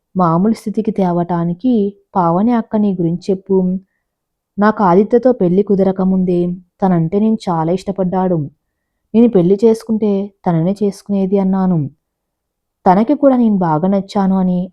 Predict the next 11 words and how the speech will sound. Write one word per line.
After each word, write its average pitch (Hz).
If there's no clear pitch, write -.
అమ్మ 165
వాళ్ళు 190
చెప్పారు. 185
అంతే, 208
పెళ్ళైపోయింది. 185
ఇప్పుడు 214
ఇద్దరు 175
పిల్లలతో 190
హ్యాపీగా 175
ఉన్నాను." 190
"సర్లే, 208